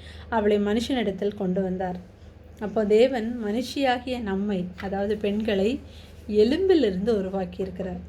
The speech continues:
இது எனக்கு ரொம்ப ஆச்சரியமா இருந்தது. ம-, ஆதாமை மண்ணிலிருந்து உருவாக்குகிறார். அதாவது அது வந்து மண்ணு, களிமண். களிமண்ணை ஒரு உருவம் கொடுக்கறது கொஞ்சம் ஈஸியான ஒரு ப்ராசஸ்.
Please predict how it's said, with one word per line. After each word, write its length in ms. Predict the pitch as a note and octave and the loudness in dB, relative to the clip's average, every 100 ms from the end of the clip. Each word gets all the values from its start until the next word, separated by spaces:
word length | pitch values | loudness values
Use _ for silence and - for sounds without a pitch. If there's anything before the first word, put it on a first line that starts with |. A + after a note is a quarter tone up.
| - | -10
இது 120 | G#3+ | -6
எனக்கு 180 | F#3 F#3 | -4 -2
ரொம்ப 340 | F#3+ A3+ F4 | -2 -2 0
ஆச்சரியமா 440 | D4 C#4 B3+ A#3 A3+ | 0 0 0 2 2
இருந்தது. 460 | A3+ G3+ G3 F3+ F3+ - - - - | 2 0 0 -2 -4 -10 -20 -18 -8
ம-, 200 | G#3+ G3+ G3 | -2 0 2
ஆதாமை 600 | G3+ A#3 C4 C#4 A#3+ C4 | 2 2 2 2 2 0
மண்ணிலிருந்து 760 | A3 A3+ E4 D4+ A#3 B3 A3+ | 2 2 4 4 2 2 0
உருவாக்குகிறார். 640 | G#3+ G3+ G3+ G#3 G3 F#3 | 0 -2 -4 -4 -4 -4
அதாவது 600 | G3 G#3 A#3 A#3+ G#3+ C4 C4+ - | -6 -2 0 2 2 2 0 -12
அது 180 | - A3+ | -8 -4
வந்து 180 | B3+ D4 | 0 0
மண்ணு, 420 | C#4 A#3+ B3+ A3+ | 0 2 2 2
களிமண். 540 | - A3+ B3 C4+ G#3 F3 - | 2 2 2 2 0 -2 0
களிமண்ணை 600 | A3 B3+ D4+ C4+ C4 D4+ | 2 4 2 0 0 0
ஒரு 240 | A#3+ A3+ | 0 0
உருவம் 400 | A3+ A#3+ C#4 C#4+ | 0 0 0 0
கொடுக்கறது 560 | B3 A3+ A3+ G#3 A#3+ G4+ G#4+ - - - - | -2 -2 -2 0 2 2 -2 -14 -18 -18 -8
கொஞ்சம் 260 | - A#3+ C4+ | -4 0 0
ஈஸியான 600 | B3+ C#4+ D4 D4 C#4 C4+ | 2 0 0 -2 0 0
ஒரு 160 | B3+ G#3+ | 0 0
ப்ராசஸ். 540 | G#3 G3 F#3 F#3+ F3+ | 0 -2 -2 -4 -6